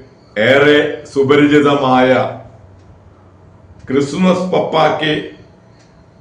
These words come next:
ജീവൻ നൽകിയ പുണ്യവാനായ വിശുദ്ധ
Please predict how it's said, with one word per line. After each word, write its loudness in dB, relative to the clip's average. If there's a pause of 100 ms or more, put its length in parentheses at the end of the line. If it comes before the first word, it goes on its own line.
(260)
ജീവൻ 2
നൽകിയ 0 (1600)
പുണ്യവാനായ 2 (760)
വിശുദ്ധ -2